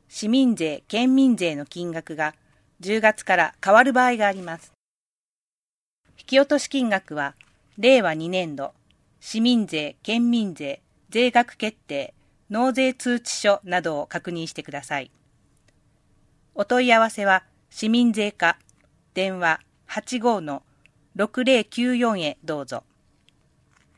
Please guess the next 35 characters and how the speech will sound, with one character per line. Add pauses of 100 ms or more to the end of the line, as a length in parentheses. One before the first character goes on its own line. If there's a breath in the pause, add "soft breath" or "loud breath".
(960)
四、 (680)
新
型
コ
ロ
ナ
ウ
イ
ル
ス
感
染
症
に
か
か
る (420)
傷
病
手
当
金
の
支
給
対
象
期
間
を
延
長
し
ま
す。